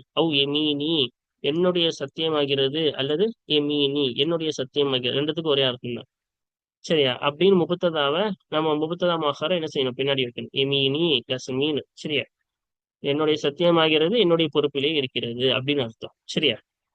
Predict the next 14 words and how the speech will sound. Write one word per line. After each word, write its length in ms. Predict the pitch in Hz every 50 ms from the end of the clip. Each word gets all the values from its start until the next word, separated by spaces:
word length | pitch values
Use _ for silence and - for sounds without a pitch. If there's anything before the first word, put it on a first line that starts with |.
| _ _ _ _ _ _ _ _ _ _ _ _ _ -
அடுத்து 300 | - 143 147 156 - 175
என்ன 140 | 160 160
பார்த்தோம்? 480 | 156 165 156 151 147 143 151 147 147 143 -
இல்ல, 160 | - 147 143
ஆத்திஃபன்னன் 760 | 143 160 160 165 170 170 - 170 - 170 160 160 160 160 156 151
பார்த்தோமா? 400 | 156 147 - 160 156 160 139 120 - _ _ _ _ _
அது 180 | - - 147 151
பாருங்க, 400 | 151 160 156 151 147 151 151 147
அல்லாமு, 580 | 147 143 135 135 135 143 147 151 151 147 147 139 127 _ _ _ _ _ _ -
இந்த 240 | - 139 135 139
லாம் 280 | 131 131 135 139 143 143
இருக்குல்ல 300 | 143 139 127 185 185 156 135 -
ஸ்டார்டிங்ல, 460 | - 143 135 135 143 - 135 120 113 110 - - -
இல்ல, 340 | - 139 131 139 143 135